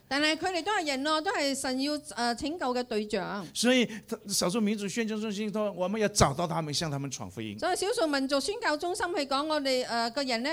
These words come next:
Speaker 1: 講，我哋要搵到佢哋，向你哋嚟傳福音。
Speaker 2: 我们要弄明白他们的语言，跟他们讲。
Speaker 1: 哇，我哋要，呃，搞清楚佢哋嘅語文呢，然之後呢，就同佢哋講。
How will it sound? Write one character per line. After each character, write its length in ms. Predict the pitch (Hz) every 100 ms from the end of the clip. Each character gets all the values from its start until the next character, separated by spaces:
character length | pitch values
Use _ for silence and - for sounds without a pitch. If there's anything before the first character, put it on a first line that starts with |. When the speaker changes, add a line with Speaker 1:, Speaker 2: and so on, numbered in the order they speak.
| 294
Speaker 1:
講， 100 | 302
我 100 | 285
哋 160 | 254
要 80 | 269
搵 200 | 277 294
到 100 | 359
佢 120 | 320
哋， 180 | 254 226
向 240 | 247 247 240
你 100 | 214
哋 120 | 202
嚟 80 | 214
傳 220 | 220 196
福 140 | 202 240
音。 100 | 247
Speaker 2:
我 100 | 277
们 160 | 339
要 120 | 339
弄 260 | 330 359 359
明 180 | 320 370
白 140 | 294
他 160 | 285 359
们 80 | 339
的 100 | 320
语 220 | 277 269 254
言， 240 | 262 294
跟 140 | 302
他 100 | 277
们 140 | 294 269
讲。 280 | 180 117 151 _ _ _
Speaker 1:
哇， 180 | 220 226
我 140 | 254 302
哋 120 | 285
要， 180 | 311 330 - -
呃， 200 | 247 254
搞 240 | 269 269
清 220 | 427 453
楚 80 | 403
佢 160 | 320 302
哋 100 | 269
嘅 40 |
語 260 | 262 262 269
文 160 | 220
呢， 60 | 254 311
然 160 | 247
之 160 | 254 415
後 80 | 247
呢， 160 | 262
就 140 | 262 233
同 300 | 214 208 208
佢 80 |
哋 120 | 214 185
講。 340 | 180 185 208